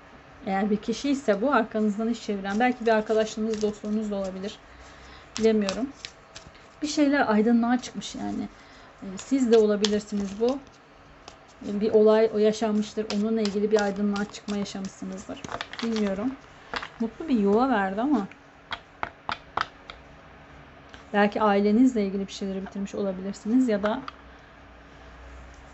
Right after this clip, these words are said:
sonuç kartlarına bakalım. Öyle konuşalım. İki, üç.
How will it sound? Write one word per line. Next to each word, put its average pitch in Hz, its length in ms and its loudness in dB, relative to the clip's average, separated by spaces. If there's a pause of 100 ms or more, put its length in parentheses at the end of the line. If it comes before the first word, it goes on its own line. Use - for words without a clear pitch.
(1040)
sonuç - 280 -8
kartlarına 185 420 -6
bakalım. 185 420 -6
Öyle 180 120 -4
konuşalım. 185 560 -10 (920)
İki, - 500 -12 (1040)
üç. - 280 -14